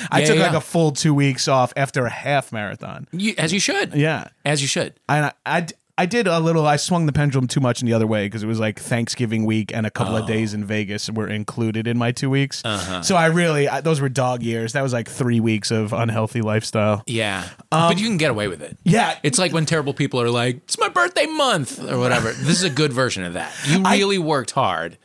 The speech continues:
Speaker 1: I did
Speaker 2: So stretch
Speaker 1: feel
Speaker 2: it
Speaker 1: like
Speaker 2: out.
Speaker 1: that. I did feel like, I'm like, I, I don't think, I wanted to tell strangers in Vegas, I'm like,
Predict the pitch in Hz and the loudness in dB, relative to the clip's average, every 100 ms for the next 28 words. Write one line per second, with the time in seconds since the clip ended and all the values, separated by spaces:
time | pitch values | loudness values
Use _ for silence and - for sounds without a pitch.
0 | - 247 - 320 196 233 294 339 285 151 | -4 -2 0 2 2 4 4 6 4 2
1 | 220 180 - 185 151 226 254 214 240 247 | 0 0 0 0 2 2 0 0 2 2
2 | 220 180 190 190 170 214 - - 202 214 | 2 2 0 0 0 -2 -2 -2 0 0
3 | 175 - - 196 220 202 - 180 - - | -2 -6 -2 0 2 0 0 -2 -2 0
4 | 156 170 151 139 139 143 135 123 135 120 | 2 4 2 4 4 2 2 0 0 0